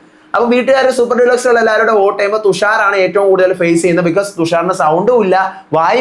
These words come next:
മൂടിക്കെട്ടിയിരിക്കുകയാണ്. ആ ലെവലിൽ വരുന്നു. ആ, തുഷാറാണ് ക്യാപ്റ്റൻ. തല എന്നാണ് വിളിക്കാനുള്ളത് ക്യാപ്റ്റനെ. ആദ്യമായിട്ടാണ് ഇങ്ങനെ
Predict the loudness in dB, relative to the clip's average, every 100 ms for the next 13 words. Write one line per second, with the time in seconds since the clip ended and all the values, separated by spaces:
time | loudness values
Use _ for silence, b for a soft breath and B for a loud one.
0 | 2 0 0 0 0 0 -2 -4 -12 _
1 | _ _ -20 -20 -20 -20 -10 -4 -2 0
2 | 0 2 2 2 2 0 -2 B B -4
3 | -2 -2 -2 -2 0 0 0 -2 -2 -2
4 | -2 -2 -2 0 0 0 0 0 0 0
5 | 0 0 0 0 -2 -4 -4 -2 0 0
6 | 2 0 0 -2 -2 -2